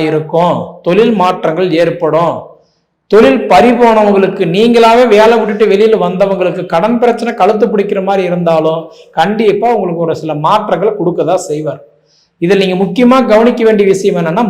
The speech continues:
மூணு விஷயம்தான். ஒண்ணு, அதாவது இப்ப உங்களுக்கு வந்து அஷ்டமத்து சனியா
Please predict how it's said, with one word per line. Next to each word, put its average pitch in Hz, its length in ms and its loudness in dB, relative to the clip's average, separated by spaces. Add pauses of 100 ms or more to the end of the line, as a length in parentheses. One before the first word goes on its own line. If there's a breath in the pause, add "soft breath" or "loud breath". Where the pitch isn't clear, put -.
மூணு 269 240 4 (100)
விஷயம்தான். 208 500 0 (760)
ஒண்ணு, 226 400 4 (340)
அதாவது 220 420 4 (120)
இப்ப 190 180 -2
உங்களுக்கு 175 300 0
வந்து 190 200 2 (400)
அஷ்டமத்து 262 500 0 (140)
சனியா 214 340 0